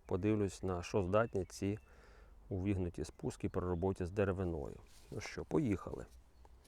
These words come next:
Це у нас сосновий брусок. Ух ти. О, досить сильно вгризається, якщо чесно. Треба, можливо, меншу стружку знімати.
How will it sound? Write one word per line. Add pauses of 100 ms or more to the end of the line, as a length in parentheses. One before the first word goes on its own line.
(520)
Це
у
нас
сосновий
брусок. (840)
Ух
ти. (2500)
О,
досить
сильно (240)
вгризається,
якщо
чесно. (1600)
Треба,
можливо, (760)
меншу
стружку
знімати.